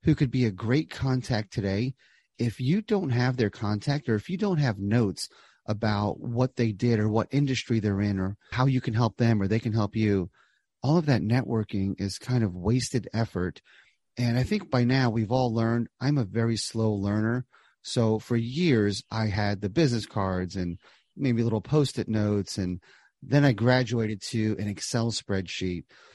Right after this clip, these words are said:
which is where I'm at now. And I'm looking at different C R M systems, but my Excel spreadsheet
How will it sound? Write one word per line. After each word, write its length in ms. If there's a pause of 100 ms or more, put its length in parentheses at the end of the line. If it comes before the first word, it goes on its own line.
(200)
which 200
is 100
where 140
I'm 140
at 140
now. 420
And 100
I'm 120
looking 280
at 120
different 300
C 140
R 120
M 120
systems, 400
but 220
my 140
Excel 320
spreadsheet 540